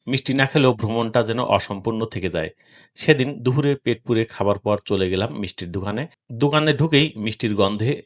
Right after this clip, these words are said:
মন ভরে গেল। সারি সারি রাখা রসগোল্লা, লালমোহন, সন্দেশ আর দই দেখেই তো চোখ আটকে যায়।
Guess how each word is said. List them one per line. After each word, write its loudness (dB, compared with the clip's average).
মন -4
ভরে -2
গেল। -4
সারি 0
সারি -2
রাখা 2
রসগোল্লা, 0
লালমোহন, -2
সন্দেশ -8
আর -2
দই -4
দেখেই 2
তো 0
চোখ -2
আটকে -2
যায়। -4